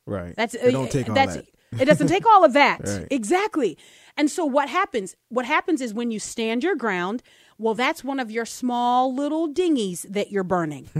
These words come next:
Speaker 1: <laughs>
Speaker 2: right? Like, you're saying, "Nope, not getting back on the boat." I mean,
Speaker 1: Mm-hmm.
Speaker 2: I'm, that's, that's the decision that we have made for our family.
Speaker 1: Yeah.
Speaker 2: And so as you continue to do this, it becomes not the easiest that it will be, but it becomes easier to make these decisions in culture,
Speaker 1: Mm.
Speaker 2: right?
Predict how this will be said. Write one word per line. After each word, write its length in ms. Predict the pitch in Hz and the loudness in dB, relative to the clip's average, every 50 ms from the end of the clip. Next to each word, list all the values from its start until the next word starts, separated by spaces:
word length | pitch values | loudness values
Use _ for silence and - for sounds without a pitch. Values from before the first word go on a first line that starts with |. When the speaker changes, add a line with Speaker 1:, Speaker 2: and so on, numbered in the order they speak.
| 123 - - 131 110 - - | -6 -6 -8 -10 -10 -10 -10
Speaker 1:
<laughs> 0 | - 113 107 | -10 -8 0
Speaker 2:
right? 320 | 202 240 262 294 359 349 302 | 4 6 8 8 6 6 2
Like, 160 | 311 - - | 0 0 0
you're 140 | 294 320 294 | -2 -2 0
saying, 320 | - 311 262 240 240 233 | 0 0 0 0 -2 0
"Nope, 220 | 285 311 320 302 - | 2 2 2 2 2
not 220 | 285 294 285 277 247 | 2 0 0 0 0
getting 160 | 277 262 247 | -2 0 0
back 180 | 254 254 - | 0 0 0
on 120 | 262 254 262 | -2 -4 -4
the 60 | 254 | -2
boat." 300 | 226 294 349 330 196 - _ | 0 0 0 0 -2 -2 _
I 80 | 220 247 | -2 0
mean, 180 | 262 269 254 | 0 0 0
Speaker 1:
Mm-hmm. 80 | 240 226 247 254 254 - - - | 2 2 2 0 0 -4 -6 -8
Speaker 2:
I'm, 100 | 214 202 | -2 2
that's, 240 | 240 240 277 - - | 2 2 2 2 -2
that's 260 | - 285 294 320 - | 0 0 0 0 -2
the 40 | 302 | -8
decision 380 | - 339 - - 302 254 262 254 | -12 -10 -8 -6 -6 -4 -4 -6
that 120 | 220 180 | -6 -6
we 120 | 208 262 285 | -6 -6 -6
have 100 | 254 247 | -4 -4
made 220 | 240 226 226 - | -4 -4 -4 -2
for 80 | 233 214 | -2 -4
our 80 | 214 | -4
family. 420 | - - 320 349 302 220 185 160 - - - - | -2 -4 -4 -2 -2 -2 -4 -6 -10 -14 -20 -16
Speaker 1:
Yeah. 180 | 139 - 95 95 98 302 | -14 -14 -12 -10 -4 -4
Speaker 2:
And 100 | 311 311 | -4 -2
so 100 | - - | -2 -4
as 120 | 349 330 - | -6 -4 -4
you 80 | 359 | -4
continue 400 | - 381 349 339 - 403 392 359 | -4 -4 -6 -4 -6 -4 -4 -4
to 100 | 294 269 | -4 -6
do 240 | 208 175 254 339 427 494 403 | -6 -2 0 0 0 0 0
this, 280 | 285 247 226 233 - - _ _ _ _ _ _ _ _ _ _ | 0 0 0 -2 -6 -12 _ _ _ _ _ _ _ _ _ _
it 120 | 415 453 | -8 -2
becomes 480 | - 440 427 - 339 359 311 302 - - | -2 -2 -2 -2 -4 -2 -2 -2 -4 -2
not 280 | 277 302 370 427 415 _ | 0 0 0 0 -2 _
the 160 | 339 302 - _ | -4 -4 -4 _
easiest 640 | - 302 466 587 494 359 302 226 220 - - - - - | -6 -6 -6 -4 -4 -4 -2 -2 -4 -8 -10 -14 -14 -8
that 140 | 220 269 269 254 | -6 -4 -4 -4
it 120 | 240 - | -4 -4
will 140 | 226 226 214 | -4 -6 -6
be, 340 | 170 220 208 208 247 285 - _ _ _ _ _ | -6 -6 -6 -6 -6 -8 -10 _ _ _ _ _
but 120 | - 339 | -6 -6
it 80 | 349 - | -4 -4
becomes 360 | 392 370 - 320 320 302 - - | -4 -4 -2 -2 -2 -2 -4 -4
easier 760 | 294 302 294 226 233 233 214 247 320 294 220 165 160 180 233 _ _ _ _ _ | -2 -2 -2 -2 -2 -4 -4 -2 0 0 0 -2 -4 -8 -12 _ _ _ _ _
to 100 | - 285 | -6 -4
make 300 | 262 254 285 311 - - | -2 -2 -2 -4 -4 -6
these 180 | 285 277 269 - | -6 -6 -6 -6
decisions 480 | 240 240 - 254 233 196 226 214 185 | -8 -10 -8 -10 -8 -8 -8 -8 -8
in 80 | 202 202 | -10 -10
culture, 480 | - 214 175 170 - - - - _ _ _ - | -8 -8 -8 -8 -8 -12 -18 -20 _ _ _ -8
Speaker 1:
Mm. 200 | 123 117 - 202 | -6 -6 -4 -4
Speaker 2:
right? 260 | 202 220 247 294 302 | -2 -2 -2 -4 -6